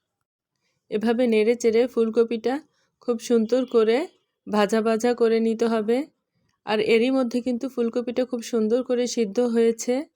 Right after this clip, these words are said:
আমরা ফুলকপির ভাজি যেভাবে করি, এটা সেভাবেই করে নিতে হবে। আপনারা দেখতেই পাচ্ছেন ফুলকপিটা কিন্তু খুব সুন্দর করে ভাজা ভাজা হয়ে গেছে। এবার প্যান থেকে তুলে নিব। আর ওই একই প্যানে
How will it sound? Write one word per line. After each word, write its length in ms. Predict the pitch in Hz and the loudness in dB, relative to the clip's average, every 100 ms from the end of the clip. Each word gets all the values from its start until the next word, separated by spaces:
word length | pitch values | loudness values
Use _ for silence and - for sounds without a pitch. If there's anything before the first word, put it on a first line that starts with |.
| _ _ _ _ | _ _ _ _
আমরা 260 | 208 220 240 | -2 0 0
ফুলকপির 640 | 240 240 233 262 254 262 240 | 0 -2 0 -2 -2 -4 -2
ভাজি 360 | 214 208 196 247 | 0 0 0 0
যেভাবে 460 | 240 226 226 226 | 0 0 0 -2
করি, 320 | 240 202 196 240 294 | -2 -4 -2 -2 -4
এটা 200 | - 208 247 | -6 -2 0
সেভাবেই 500 | 226 220 226 240 247 | 0 0 0 -2 0
করে 240 | 240 247 | 2 2
নিতে 280 | 247 240 240 | 2 -2 -2
হবে। 320 | 233 226 233 277 349 _ _ _ | -2 0 0 -2 -6 _ _ _
আপনারা 260 | 214 - 240 | -10 -4 0
দেখতেই 380 | 214 202 247 240 | 0 -2 -4 -4
পাচ্ছেন 420 | 214 202 - 226 | -2 -4 -4 -4
ফুলকপিটা 520 | 240 233 220 233 233 233 | -2 -4 -2 -4 -2 -2
কিন্তু 260 | 247 233 254 | -2 -4 -6
খুব 160 | 254 233 | -6 -6
সুন্দর 300 | 240 220 226 | -4 0 0
করে 200 | 240 240 | 0 -2
ভাজা 300 | 226 220 226 | 0 -2 -2
ভাজা 260 | 226 220 233 | -2 -2 -2
হয়ে 200 | 226 226 | -2 0
গেছে। 320 | 226 220 - 247 302 _ _ _ - | -2 -4 -6 -8 -10 _ _ _ -4
এবার 220 | 202 233 | 0 0
প্যান 220 | 247 220 226 | 2 0 0
থেকে 220 | 247 233 | -2 -4
তুলে 260 | 240 226 220 | -2 0 0
নিব। 260 | 233 226 226 240 277 _ _ _ _ | 0 0 0 -4 -4 _ _ _ _
আর 120 | 214 220 | 0 2
ওই 140 | 254 - | 2 0
একই 300 | 180 190 - 240 | -4 -4 -4 -2
প্যানে 360 | 226 214 220 | 0 0 0